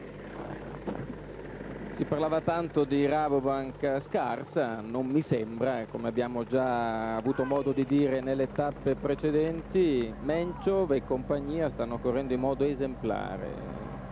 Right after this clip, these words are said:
Tiallingi faceva parte del gruppo di Teta, si è staccato, probabilmente può dare un piccolo aiuto quando verrà ripreso dal gruppo della maglia rosa.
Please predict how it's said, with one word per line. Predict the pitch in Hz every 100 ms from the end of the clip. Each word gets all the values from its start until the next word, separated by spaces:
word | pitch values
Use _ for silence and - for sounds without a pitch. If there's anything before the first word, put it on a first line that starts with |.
| - - - - - - -
Tiallingi | 120 117 120 139 135 127 117 117 113 110 107 -
faceva | - 127 120
parte | 123 135 127 117 - 113 110 107
del | 117 117 113
gruppo | 120 139 135 - 120 117 113 110
di | 123
Teta, | - 143 151 185 156 110 107
si | -
è | 117
staccato, | - 131 127 123 135 127 -
probabilmente | 139 123 120 123 151 127
può | 120 120
dare | 117 131 127 120
un | 120 120
piccolo | 220 185 151
aiuto | 151 147 123 113
quando | 139 143 131
verrà | 123 123
ripreso | 123 127 147 151 131 110 110
dal | 110 120 117 113
gruppo | 117 143 120 117
della | 113 120
maglia | 123 131 156
rosa. | 143 156 185 147 104 -